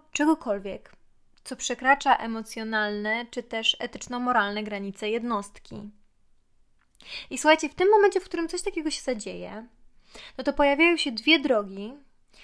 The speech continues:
które powodują, że albo jesteś ofiarą tu i teraz, ofiarą tylko tego jednego wydarzenia,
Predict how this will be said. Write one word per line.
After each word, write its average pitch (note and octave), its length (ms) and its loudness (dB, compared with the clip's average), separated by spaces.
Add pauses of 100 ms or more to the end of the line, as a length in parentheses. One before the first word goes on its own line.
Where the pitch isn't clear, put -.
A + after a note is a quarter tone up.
(160)
które C4+ 260 0
powodują, C4+ 580 0
że A#3+ 140 -8
albo C#4+ 300 0
jesteś B3 340 -8
ofiarą A#3 500 -4
tu C#4+ 180 -6
i B3+ 80 -4
teraz, G3+ 680 -8
ofiarą A#3+ 400 -6
tylko D4 240 0
tego A#3+ 200 -4
jednego A3 380 -6
wydarzenia, G#3 800 -8